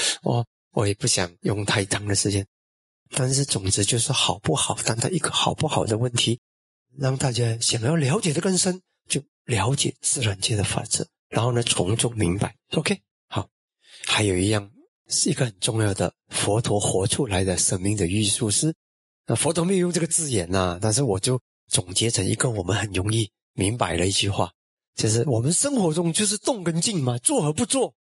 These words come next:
action or inaction，对不对？我们对整个世界的反应就是 action or inaction，就是这样，不然就是你什么都不要做，不然你就是做，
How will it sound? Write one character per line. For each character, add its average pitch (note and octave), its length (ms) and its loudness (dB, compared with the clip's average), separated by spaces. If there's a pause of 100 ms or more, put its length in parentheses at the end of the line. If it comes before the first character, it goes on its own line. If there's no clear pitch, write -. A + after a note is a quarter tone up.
action A#3+ 300 0
or G#3 180 -2
inaction， A#2 420 -2 (360)
对 G#3+ 120 2
不 A3 60 2
对？ C4 120 0 (340)
我 D3+ 120 2
们 F3 100 2
对 B3+ 100 2
整 D#3+ 140 0
个 D3 80 2
世 G#3+ 200 2
界 G3 200 2
的 D#3 80 0
反 G#2+ 220 -2
应 E3+ 140 2
就 F#3 120 2
是 - 100 0
action - 320 0
or C#3 140 2
inaction， A2+ 440 0
就 - 160 0
是 A3 80 2
这 C4+ 100 0
样， A3 80 -4 (300)
不 A3+ 120 0
然 F3+ 120 0
就 F3 120 0
是 E3+ 100 2
你 C#3 100 -2
什 - 140 0
么 C3 100 2
都 C3+ 80 0
不 B2 80 0
要 C3 120 0
做， C3 200 0 (260)
不 G#3 100 2
然 G3 100 2
你 C3+ 80 0
就 B2+ 120 2
是 D3+ 140 0
做， C#3 240 -4